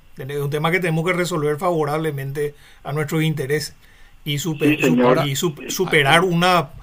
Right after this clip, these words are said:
Speaker 1: política que en general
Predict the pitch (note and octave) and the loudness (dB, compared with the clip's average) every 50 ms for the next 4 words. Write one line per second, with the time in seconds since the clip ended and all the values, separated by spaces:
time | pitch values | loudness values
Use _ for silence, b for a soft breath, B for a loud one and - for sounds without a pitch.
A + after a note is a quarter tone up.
0 | B B B B B B - - D3+ C#3 D3 D#3+ D3 C#3 F3 E3 F3+ F#3 F#3 E3+ | B B B B B B -4 -2 -2 0 0 -2 0 -2 0 2 4 2 4 4
1 | G#3 F3+ F3 E3+ - E3 E3+ E3 - F#3 F3 D#3 D3 C#3+ D3 D#3 E3+ F3 F#3+ G3 | 4 4 4 4 2 0 -2 0 0 0 2 2 2 4 6 6 6 6 4 0
2 | G#3+ - | -2 -6